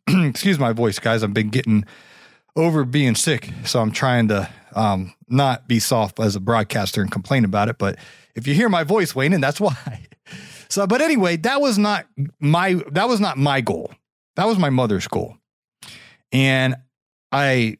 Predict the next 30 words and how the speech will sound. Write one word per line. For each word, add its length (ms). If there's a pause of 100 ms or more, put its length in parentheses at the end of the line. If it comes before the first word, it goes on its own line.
for 180
whatever 340
reason, 280
I 80
did 200
actually 340
work 240
in 60
an 120
accounting 400
firm 260
for 120
one 240
year. 300 (600)
And 160
I 40
realized 640 (760)
there's 240
no 260
way 240
I 40
would 120
wanna 220
do 200
this 160
the 100
rest 240
of 40
my 100
life. 320